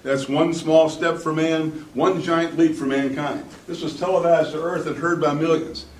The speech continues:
But Neil Armstrong also said something else when he entered the lander. He said this. He said, "Good luck, Mister Gorsky." Now, many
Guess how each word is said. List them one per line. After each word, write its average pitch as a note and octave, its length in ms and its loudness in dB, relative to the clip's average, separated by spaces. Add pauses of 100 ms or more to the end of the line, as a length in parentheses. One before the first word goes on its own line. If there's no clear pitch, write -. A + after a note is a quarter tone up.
(460)
But E3+ 160 -2
Neil A#3 160 2
Armstrong E3+ 500 -2
also F3+ 320 -2
said C#3+ 260 0
something D3 300 -4
else G3+ 240 0
when C#3+ 100 0
he C#3+ 100 0
entered D3 300 0
the B2+ 60 -4
lander. E3 380 -2
He D3 100 0
said D3+ 260 0
this. F3+ 220 0
He D3+ 100 -6
said, D3+ 380 0 (220)
"Good F#3+ 260 6
luck, G3+ 320 -2 (180)
Mister D#3 320 -4
Gorsky." - 340 -2 (1300)
Now, D3 140 2
many C#4 160 2